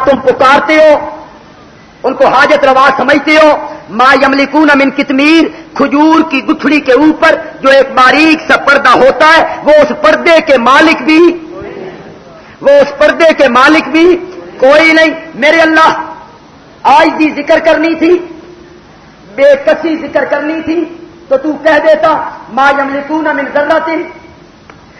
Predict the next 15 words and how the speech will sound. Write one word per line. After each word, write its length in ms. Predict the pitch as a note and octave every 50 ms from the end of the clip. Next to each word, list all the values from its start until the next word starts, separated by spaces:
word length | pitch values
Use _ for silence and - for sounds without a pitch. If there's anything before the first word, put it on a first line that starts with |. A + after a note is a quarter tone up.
| - -
ما 220 | F#3 A3 B3+ C4+ C#4+ C#4+ D4
یملکون 460 | C#4 C#4 C#4 C#4+ - D#4+ E4 D#4+ D4+ C#4
من 160 | C4 C4+ B3+ - -
شیء۔ 340 | C#4 C#4+ D4+ C#4+ D4 E4 E4 E4 E4+ - - - - - - - - - - - - - - - -
مولا، 640 | G3 A#3 B3+ C#4+ C#4+ D#4+ D#4+ F4 D4 - - - - - - - - -
اتنا 380 | G4+ - - - C#4+ D#4 E4 E4+
لمبا 360 | E4+ D#4+ D#4+ D#4+ E4 E4 E4 E4 D#4+ E4+
چکر، 360 | E4+ - - - E4+ E4 F#4 C#4 F#4+ F#4+ - - - - - - - - - - - - - - - - - - - - - - - - - - - - - - - - - - - - - - - - - -
کھجور، 540 | - C#4+ - C#4+ D4+ D#4 D#4+ E4 F4+ - - - - - - - - - - - - - - - - - - -
اس 100 | - A#3+ A#3 -
کی 80 | C#4+
گٹھلی، 500 | B3 D4+ D4+ - C4+ D#4 F4 F4 E4+ F#4+ E4+ - - - - - - - - - - - - - - - - - C#4+
گٹھلی 260 | D#4 - D4 D#4+ D#4
کے 100 | D#4 D4+
اوپر 360 | E4 D#4 D#4 E4 F4 -